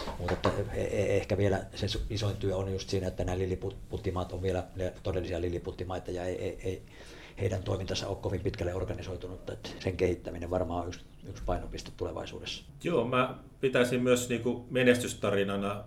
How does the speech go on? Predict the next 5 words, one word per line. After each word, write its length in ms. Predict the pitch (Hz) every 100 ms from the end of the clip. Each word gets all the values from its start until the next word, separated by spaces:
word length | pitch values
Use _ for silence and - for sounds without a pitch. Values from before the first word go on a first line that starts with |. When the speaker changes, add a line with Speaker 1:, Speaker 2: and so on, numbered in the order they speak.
| -
Speaker 2:
tätä 420 | 104 98 101 101 104 - -
Kansainvälisen 540 | 113 107 101 95 95
salibändiliiton 880 | 101 104 98 101 90 90 95 95 87 - - - - -
pääsyä 640 | 127 127 120 - 123 127 - - - - - - - - - -
uimista 640 | 147 135 123 117 -